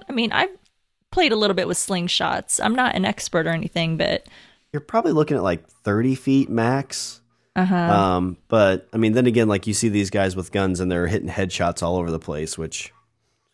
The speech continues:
Speaker 2: somewhat believable, maybe, but still, I think that takes a lot of skill and practice, and you're not gonna be practicing much with limited ammunition.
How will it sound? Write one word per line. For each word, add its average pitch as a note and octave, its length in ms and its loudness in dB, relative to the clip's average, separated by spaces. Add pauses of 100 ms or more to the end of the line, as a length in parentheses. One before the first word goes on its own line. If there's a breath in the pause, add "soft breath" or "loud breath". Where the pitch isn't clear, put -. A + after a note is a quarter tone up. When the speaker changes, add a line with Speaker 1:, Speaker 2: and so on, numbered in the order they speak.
(960)
Speaker 2:
somewhat D#3 540 4
believable, D3 480 2
maybe, C#3+ 360 2
but A2+ 200 0
still, F#2+ 220 2
I F#2 60 4
think G2 180 -2
that F2 140 -2
takes F#2 260 -2
a - 80 -8
lot F#2+ 400 4
of F2+ 80 -2
skill F#2 280 0
and E2 100 -4
practice, E2+ 440 -2
and G2 60 -2
you're G#2+ 100 4
not A2 120 4
gonna G2+ 100 -2
be F#2+ 80 -2
practicing F2+ 420 -2
much F2 180 -4
with F2 140 -8
limited D#2+ 300 -4
ammunition. D#2+ 720 -4